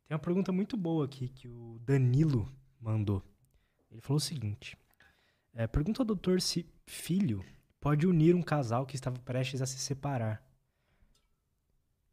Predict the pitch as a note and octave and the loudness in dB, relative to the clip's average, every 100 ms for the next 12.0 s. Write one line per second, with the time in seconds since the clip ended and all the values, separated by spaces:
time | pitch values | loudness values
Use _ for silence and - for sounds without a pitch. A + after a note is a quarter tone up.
0 | _ _ _ C#3+ D#3 A3+ F#3+ F3+ D#3+ C3 | _ _ _ -4 -2 2 2 4 4 2
1 | - C3 A#2+ G#2+ G#2 - A2+ A2 F#2+ G2+ | 0 0 2 0 -2 -2 -4 -6 -8 -4
2 | C3+ B2+ G#2 G2 F#2+ A#2 B2 G#2+ - _ | -2 -2 -4 -4 -4 -4 -4 -6 -8 _
3 | _ _ _ _ _ _ _ _ _ _ | _ _ _ _ _ _ _ _ _ _
4 | _ _ _ _ _ - C#3+ E3+ D3+ - | _ _ _ _ _ -6 -2 0 0 0
5 | C#3 B2+ B2 - D3 D#3+ - - _ _ | -2 -2 -2 -2 -2 -2 -6 -14 _ _
6 | _ _ _ - D3+ F3+ E3+ D3 - - | _ _ _ -10 -2 0 0 0 -2 -2
7 | C3+ A2 F#2+ F#2+ E3+ F3+ B2+ C3 C3 A#2+ | -2 -4 -6 -4 -2 -4 -4 -6 -4 -4
8 | A#2 - A#2 D3 - D#3+ D#3 - C3+ - | -4 -4 -4 -6 -6 -6 -6 -6 -6 -6
9 | A#2 - A2 D3 - - C3 A2+ - _ | -8 -6 -6 -4 -4 -4 -4 -6 -10 _
10 | _ _ _ _ _ D#3+ E3+ - D3+ B2+ | _ _ _ _ _ -8 -6 -4 -2 -2
11 | A2+ G#2+ - B2 - A#2 A2+ - - | -2 -4 -8 -10 -10 -12 -12 -14 -16